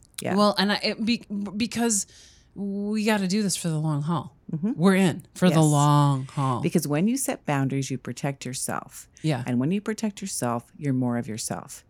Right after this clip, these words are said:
Speaker 2: Yeah.
Speaker 1: When you're more of yourself, you're more capable of presenting yourself in the workplace as who you are.
Speaker 2: Yeah.
Speaker 1: As opposed to what is expected of you of the patriarchy.
Speaker 2: Yeah.
Speaker 1: Right? And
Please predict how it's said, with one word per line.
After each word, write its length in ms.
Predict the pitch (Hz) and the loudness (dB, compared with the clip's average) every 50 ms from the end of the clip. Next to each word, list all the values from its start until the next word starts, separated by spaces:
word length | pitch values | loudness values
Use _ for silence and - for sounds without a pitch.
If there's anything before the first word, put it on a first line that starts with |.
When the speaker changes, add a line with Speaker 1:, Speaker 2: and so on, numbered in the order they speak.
| _ - | _ -4
Speaker 2:
Yeah. 200 | 160 165 151 123 | -2 -2 -2 0
Speaker 1:
When 180 | 123 143 151 170 | 0 0 0 2
you're 100 | 190 202 | 0 0
more 200 | 202 196 196 196 | 2 2 0 0
of 80 | 190 175 | -2 -4
yourself, 560 | 165 156 - - - 107 95 - - - - _ - | -6 -8 -6 -6 -6 -6 -6 -10 -14 -18 -20 _ -8
you're 140 | 151 147 143 | -4 -2 0
more 160 | 139 131 123 | 0 -2 -2
capable 560 | - - 165 156 151 147 - - 131 123 - | -2 -2 -2 -2 -2 -4 -4 -4 -4 -4 -4
of 200 | - 139 135 - | -6 -8 -8 -8
presenting 480 | - - 123 123 143 156 175 - 180 160 | -6 -6 -4 -2 -2 -2 -2 -2 -2 -4
yourself 600 | 131 123 127 - - 120 110 107 101 - - - _ _ _ _ _ | -4 -4 -6 -4 -2 -2 -2 -2 -6 -8 -14 -20 _ _ _ _ _
in 160 | - 170 175 | 0 0 2
the 100 | 175 170 | 2 0
workplace 680 | 131 127 117 - _ - 120 95 - 135 - - - - _ - | 0 -2 -4 -6 _ -6 -6 -6 -4 -6 -8 -10 -12 -10 _ -2
as 160 | 147 139 - | 0 0 0
who 80 | - | -2
you 200 | 135 120 117 101 | -2 -2 -2 -4
are. 220 | 67 - - - - _ | -6 -6 -8 -10 -12 _
Speaker 2:
Yeah. 240 | - 147 139 123 127 - _ _ | -6 -6 -4 -4 -6 -10 _ _
Speaker 1:
As 140 | - 147 135 | 0 0 0
opposed 300 | 147 135 - 147 131 - - | 0 0 0 0 0 2 0
to 60 | 139 | 0
what 220 | 123 127 - - _ _ - | 0 0 -2 -2 _ _ -4
is 120 | 151 - | -4 -4
expected 500 | 127 - - - - 160 156 - 151 135 | -4 -4 -6 -2 -2 -2 -2 -2 -4 -6
of 100 | 135 120 | -4 -4
you 160 | 127 120 110 107 | -2 -2 -2 -4
of 100 | 120 - | -4 -8
the 60 | 143 | -8
patriarchy. 680 | 135 135 104 98 - - - - - - - - - - _ _ _ | -8 -8 -8 -8 -10 -10 -10 -10 -12 -10 -12 -14 -14 -14 _ _ _
Speaker 2:
Yeah. 260 | - 160 147 127 120 135 - _ _ _ _ _ _ | -4 -2 -2 -2 -4 -6 -10 _ _ _ _ _ _
Speaker 1:
Right? 300 | 131 131 131 135 120 - _ _ - - - - - _ | -4 -2 -2 -2 -4 -8 _ _ -20 -20 -20 -20 -20 _
And 380 | - 165 165 156 147 147 139 | 0 2 4 4 4 2 0